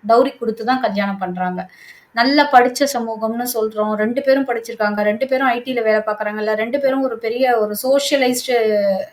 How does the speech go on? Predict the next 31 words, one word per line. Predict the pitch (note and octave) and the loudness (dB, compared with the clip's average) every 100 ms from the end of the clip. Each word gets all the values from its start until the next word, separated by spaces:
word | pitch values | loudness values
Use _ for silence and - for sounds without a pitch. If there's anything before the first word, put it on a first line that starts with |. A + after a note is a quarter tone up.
| - | -16
அ, | G#3+ G#3+ _ _ _ _ B3+ | -16 -16 _ _ _ _ 0
பெர்சன்ஸா | B3+ B3+ A#3+ A#3 | 2 2 0 2
இருக்காங்க. | A3 G3+ G#3 G3+ G3 - - - - | 2 0 -2 -2 -4 -6 -18 -10 0
But | A#3+ - | 2 4
still | E4+ C4 - _ _ | 2 2 -6 _ _
எல்லா | G#3+ A#3 E4 A#4 G4+ | 0 2 6 8 8
இடத்துலயுமே | B3 B3 B3+ A3 A3 D4 A#3+ | 4 0 -2 -2 -2 -2 -2
இந்த | G#3+ | -2
வரதட்சணை | G3+ A3+ B3 B3 - G#3+ G#3 G3+ | 0 0 0 -4 -4 -4 -4 -4
அப்படிங்கிறது | F#3+ A3 G#3+ F#3+ C4+ D4 F#3+ F3+ | -4 -2 -2 0 -2 -2 -4 -2
பிக் | D#4 - - - | -2 -2 -14 0
பார்ட் | A#3+ A#3+ - - | 4 4 4 -6
வந்து | G#3 G3 G#3 | -4 -4 -4
ப்ளே | G#3 G3 | -6 -6
பண்ணுது. | G3 F#3 F#3+ | -6 -6 -8
இதுக்கு | - A#3+ B3 | -8 -8 -6
என்ன | A3+ A#3 F4 | -2 0 2
ரீசன் | D#4 C4 C4 C4+ B3 | 2 0 -2 -2 -2
நினைக்கிறீங்க? | G#3 G3 G3 F#3+ F#3 | -2 -2 -4 -2 2
பணம் | A#3 A#3+ C#4 - | 4 4 4 0
அப்படிங்கிறது | G#3+ - A#3+ A#3+ G#3 G3+ | -8 -4 -4 -2 -2 0
மட்டும்தான் | G3 G3 A#3+ A#3+ | -2 -2 -4 -2
காரணமா? | G#3+ F#3+ F#3 A#3 | 0 -2 -2 -4
இல்ல | F#4 C4 | -2 2
அதை | G#3+ A3+ C#4+ - | 4 4 -2 0
தாண்டி | C4+ D4+ F4 | 0 0 0
வேற | A#3+ A3+ | -2 0
ஏதேனும் | A3 G#3 G#3+ B3 | 0 0 -4 -2
காரணம் | G#3 F#3+ F#3+ F3+ | 2 2 0 -6
இருக்கா | F3+ - - | -8 -10 -18
மேம்? | - _ - | -20 _ -20